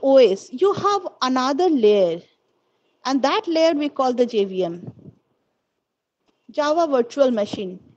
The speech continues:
And when you are trying to run a Java program, J P one, you are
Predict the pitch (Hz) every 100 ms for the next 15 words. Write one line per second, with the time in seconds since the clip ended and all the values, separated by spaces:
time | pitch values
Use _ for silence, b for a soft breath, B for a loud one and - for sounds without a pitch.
0 | _ _ _ _ _ _ _ - 311 285
1 | 208 196 220 247 339 392 381 381 339 330
2 | 381 - 381 247 247 311 311 285 277 269
3 | 320 320 254 233 240 220 214 - 254 254
4 | 269 240 247 196 226 - b b b b
5 | b b - 294 339